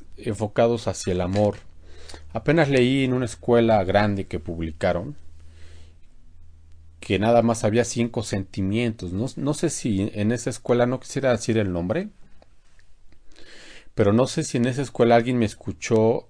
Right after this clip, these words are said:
y malinterpretó que solamente existen cinco sentimientos. No, esos sentimientos que nombraron en esta escuela que, que fueron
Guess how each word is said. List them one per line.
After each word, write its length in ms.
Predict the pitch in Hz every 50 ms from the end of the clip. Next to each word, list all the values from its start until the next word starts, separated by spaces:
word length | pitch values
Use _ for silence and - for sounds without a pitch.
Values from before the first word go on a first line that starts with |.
| - -
y 140 | - 95 92
malinterpretó 1120 | 92 92 92 90 90 90 90 - 101 92 - - 98 92 - - - 110 110 110 107 - -
que 260 | - 101 98 98 - -
solamente 480 | - - 113 113 110 110 107 - 117
existen 440 | 107 - - 110 - - - 107 98
cinco 380 | - - - 104 101 - - 98
sentimientos. 1080 | - - 95 92 - - 98 92 98 101 104 107 101 - - - - - - - - - - - - - - - - - - - - - _ - - - - - - - - _ _ - - - - _ -
No, 260 | 135 160 165 - - - - - - - - - - - -
esos 280 | 139 117 - 196 170
sentimientos 680 | - 165 131 104 - 117 117 127 135 127 - 160 - -
que 120 | - 107
nombraron 500 | 95 92 92 95 104 110 117 131 120 101
en 160 | 90 87 90
esta 160 | 98 - - 131
escuela 500 | 113 - - - 113 107 104 104 - -
que, 340 | - 87 82 80 80 76 - - - - - - - - - - - - - - - - - - - - - - - - - - -
que 380 | - 87 82 82 80 80 82 80
fueron 600 | - - - 107 107 104 107 104 104 104 104 104